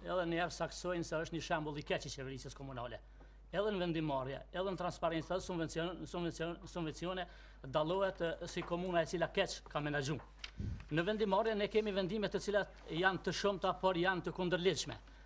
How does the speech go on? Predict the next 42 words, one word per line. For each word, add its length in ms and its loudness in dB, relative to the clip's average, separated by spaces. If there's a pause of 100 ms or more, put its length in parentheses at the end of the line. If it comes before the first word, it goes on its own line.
Realisht 360 4
vendimmarrja 460 2
nuk 140 0
i 100 -2
ka 80 2
rrit 180 0
kap-, 220 -4
kapacitetet 640 0
e 60 -2
saja 380 2 (420)
të, 140 4 (480)
të 80 0
saja 280 4
të 100 -4
mira. 300 4 (380)
Ne 120 2
kemi 260 4
vendimmarrje 640 2 (720)
e 80 -2
para, 380 6 (300)
funksionalizimi 640 2
i 60 6
administratës 580 0
që 80 -2
ka 80 0
qenë 240 0
një 80 -4
prej 160 -2
shtyllave 340 0
kryesore 460 -2
të 80 -12
kryetarit, 460 2 (200)
ka 140 0
dështu 300 -4
totalisht. 400 -2 (420)
Me 140 2
fillimin 400 2
e 80 6
ardhjes 320 4
tij 160 0
në 60 -4
pushtet, 340 0